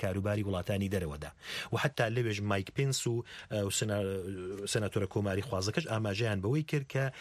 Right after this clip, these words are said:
دەبێ بەر بە ئێران بگیرێت، کە وابوو ئەمن پێم وایە ئێران ناتوانێت چیتر بەو شێوە سەرڕۆیانە درێژە بە ئەو، ئە، س-، ئە، دەستێوەردانانەی بکە.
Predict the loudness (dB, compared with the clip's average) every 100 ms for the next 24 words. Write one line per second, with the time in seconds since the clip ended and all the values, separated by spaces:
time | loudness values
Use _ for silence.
0 | -12 -2 0 4 4 4 2 2 2 2
1 | 2 0 0 -2 0 2 2 2 0 0
2 | 2 2 2 2 4 4 4 4 2 0
3 | -8 -16 0 4 6 6 6 6 4 2
4 | 0 0 0 2 2 2 0 0 2 2
5 | 2 2 2 0 2 0 0 2 2 2
6 | 2 -2 -12 -20 -6 0 2 0 -6 -20
7 | -10 -2 0 0 0 -2 0 0 0 -4
8 | -6 -4 -4 -2 2 4 4 4 2 0
9 | -2 -4 -8